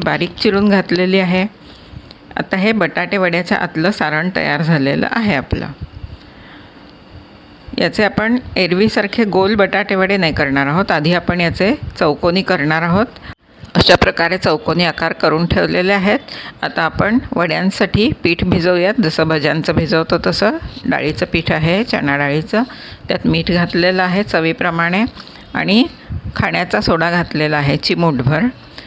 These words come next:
थोडी हळद घातलेली आहे. हवं तर तुम्ही ओवा देखील घालू शकता, अर्धा टीस्पून. आता हे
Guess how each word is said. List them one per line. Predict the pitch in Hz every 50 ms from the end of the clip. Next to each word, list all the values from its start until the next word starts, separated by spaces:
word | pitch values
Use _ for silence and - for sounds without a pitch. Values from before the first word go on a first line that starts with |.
| - - - - - -
थोडी | - - 208 196 196
हळद | 190 190 180 175 175 170 156
घातलेली | 165 165 151 - - 151 156 156 160 175
आहे. | 175 175 170 196 226 285 - - - - - - - - - - - - - - - - - - - - - - - - - - - -
हवं | 185 175 190 202 -
तर | 226 214 214
तुम्ही | 208 196 202 196
ओवा | - 180 170 180 185
देखील | 180 190 175 - - 208 208
घालू | 180 185 170 160 170
शकता, | 196 - 226 - - - - 214 190
अर्धा | 160 139 135 143 156
टीस्पून. | 127 - 139 127 - - 165 170 - - 151 - - - - - - - - - - - - - - - -
आता | - - -
हे | 196 208 208 214 254